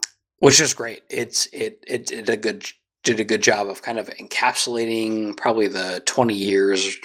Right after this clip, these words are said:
or whatever of, of the system. And I said it's like, it's like Game of Thrones, but real, right? Like, it's,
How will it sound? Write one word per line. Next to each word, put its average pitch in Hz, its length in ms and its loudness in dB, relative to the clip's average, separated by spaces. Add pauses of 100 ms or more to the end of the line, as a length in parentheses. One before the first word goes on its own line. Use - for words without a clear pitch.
or 143 120 -8
whatever 98 460 -2
of, 87 120 -4 (260)
of 98 160 -2
the - 80 -2
system. 95 400 -2 (480)
And 120 120 6
I 120 60 4
said - 220 4
it's - 180 0
like, 110 380 -6 (580)
it's - 300 -2
like 107 480 -8
Game 113 240 -4
of 110 80 -10
Thrones, 113 440 -4
but - 220 -8
real, 101 340 -8 (160)
right? - 260 -2 (140)
Like, - 200 -2
it's, - 240 2